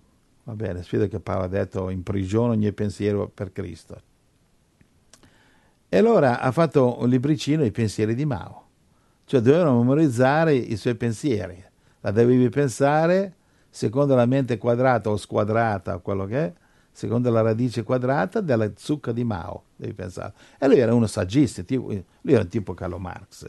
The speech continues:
un intellettuale Mao. Lui sapeva parlare, eccetera, però in direzione inferno, non direzione, ha preso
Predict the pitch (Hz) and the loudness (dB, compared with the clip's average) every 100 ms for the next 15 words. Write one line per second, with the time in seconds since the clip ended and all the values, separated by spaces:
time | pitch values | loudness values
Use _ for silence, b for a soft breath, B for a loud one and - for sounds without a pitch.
0 | - 104 101 113 - - - 104 98 - | -16 -16 -16 -18 -18 -18 -12 -10 -10 -14
1 | 113 107 - - _ b b b b 127 | -16 -16 -18 -20 _ b b b b -10
2 | 104 90 85 - 87 92 - 90 101 120 | -8 -8 -12 -12 -12 -12 -14 -8 -2 0
3 | - 92 85 92 - 92 - - 113 90 | 0 -4 -12 -12 -10 -10 -8 -6 -4 -6
4 | - b b b b - 101 101 104 - | -10 b b b b -12 -2 -2 -2 -2
5 | 117 113 104 95 95 - 120 85 92 98 | -2 0 -2 -4 -6 -4 -4 -4 -8 -8
6 | 90 87 90 87 92 92 85 113 101 92 | -8 -10 -10 -14 -12 -12 -8 -4 -4 -6